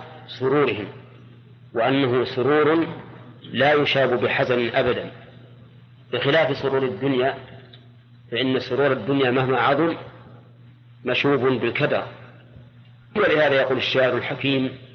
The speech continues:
"لا طيب للعيش ما دامت منغصة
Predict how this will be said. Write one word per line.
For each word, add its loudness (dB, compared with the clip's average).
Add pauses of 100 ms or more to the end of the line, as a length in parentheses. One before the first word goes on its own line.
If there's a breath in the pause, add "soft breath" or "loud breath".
(680)
"لا 4
طيب 2
للعيش 2 (200)
ما 2
دامت 0
منغصة 0